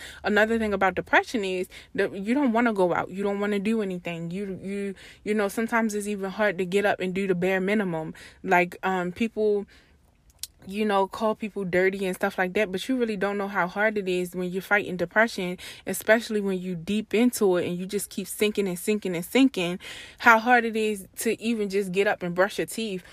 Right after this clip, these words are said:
or to just get up and take a shower. So, you know,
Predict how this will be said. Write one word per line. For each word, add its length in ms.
or 140
to 160
just 220
get 160
up 120
and 120
take 180
a 80
shower. 640
So, 500
you 160
know, 280